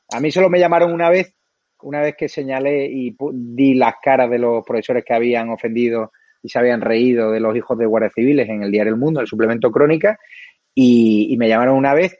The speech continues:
y entonces me dijo el productor que, bueno, que me iban a sentar en mitad del plató y que podían insultarme, podían escupirme, que allí el público podía hacerme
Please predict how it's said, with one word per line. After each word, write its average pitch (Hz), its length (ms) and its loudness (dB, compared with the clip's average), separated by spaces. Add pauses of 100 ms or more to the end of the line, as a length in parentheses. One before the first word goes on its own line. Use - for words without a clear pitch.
(100)
y 123 100 -8
entonces 123 260 -8
me 143 140 -6
dijo 131 220 -6
el 147 80 -6
productor 143 360 -4
que, 139 60 -8
bueno, 139 180 -4
que 110 120 -6
me 117 60 -10
iban 135 160 -4
a 135 40 -6
sentar 135 360 -8
en 135 80 -12
mitad 135 180 -8
del 131 100 -6
plató 170 380 -2 (320)
y 127 100 -10
que 127 100 -2
podían 123 300 2
insultarme, 170 680 0
podían 127 440 -2
escupirme, 165 640 -4
que 135 80 -4
allí 123 420 -2
el 113 160 -6
público 156 380 2
podía 139 220 2
hacerme 151 460 -6